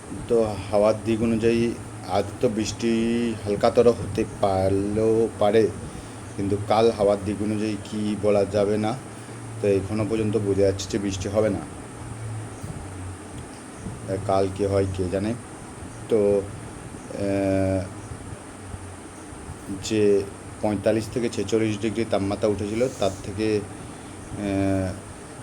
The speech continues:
তাপমাত্রার প্রভাব একটু কমবে, দু ডিগ্রি অন্তত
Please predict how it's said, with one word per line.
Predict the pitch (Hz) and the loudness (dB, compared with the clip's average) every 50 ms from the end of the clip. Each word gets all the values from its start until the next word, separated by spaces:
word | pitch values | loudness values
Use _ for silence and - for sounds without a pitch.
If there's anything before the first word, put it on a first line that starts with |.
| - - - - - - - - | -14 -14 -16 -16 -16 -14 -10 -4
তাপমাত্রার | 107 101 98 98 98 95 95 107 104 - | -2 -2 0 -2 -2 -2 0 -2 -2 0
প্রভাব | - 104 101 107 104 101 - - - - - - - - - - - | 0 0 2 2 2 0 -2 -6 -10 -12 -14 -12 -10 -10 -10 -10 -10
একটু | - - - 110 95 - | -10 -8 -6 -6 -4 -2
কমবে, | - 104 98 101 98 90 - - - - - - - - - - - - - - - - - - - - - - - - - - - - - - - - - - - - - - - - - - - - - - - - - - - - - - - - - - - 98 95 | 0 0 0 0 0 0 -2 -2 -4 -10 -14 -14 -14 -14 -14 -14 -14 -14 -14 -14 -14 -14 -14 -14 -14 -14 -14 -14 -14 -14 -14 -14 -14 -14 -14 -14 -14 -14 -16 -16 -14 -14 -14 -14 -14 -14 -14 -14 -14 -14 -14 -14 -14 -14 -14 -14 -14 -14 -12 -12 -12 -12 -10 -10 -8 -4 -2
দু | 107 107 | -2 0
ডিগ্রি | 98 104 95 95 101 104 104 98 95 - - - - - - - | 0 0 0 0 0 -2 -2 -2 -4 -8 -12 -14 -14 -14 -10 -8
অন্তত | 107 104 98 98 101 107 | -6 -6 -6 -4 -6 -4